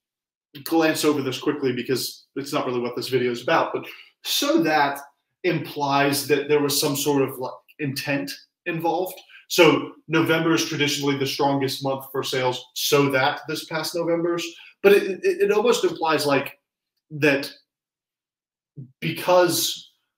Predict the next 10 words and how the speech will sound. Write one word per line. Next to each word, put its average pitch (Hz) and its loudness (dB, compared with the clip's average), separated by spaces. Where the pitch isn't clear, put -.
November 147 6
is 131 2
traditionally 131 -2
the 143 2
longest, 131 2
the 147 2
str-, - -4
the 135 -2
strongest 139 2
month 123 -6